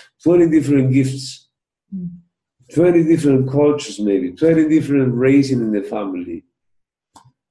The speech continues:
Speaker 1: All this I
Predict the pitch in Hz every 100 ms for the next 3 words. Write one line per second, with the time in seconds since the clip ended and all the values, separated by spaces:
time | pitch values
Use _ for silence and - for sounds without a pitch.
0 | _ _ - 156 175 180 156 156 156 -
1 | - - _ _ _ _ _ - - 131
2 | 131 _ _ _ _ _ _ _ _ _
3 | _ _ _ _ - 107 110 104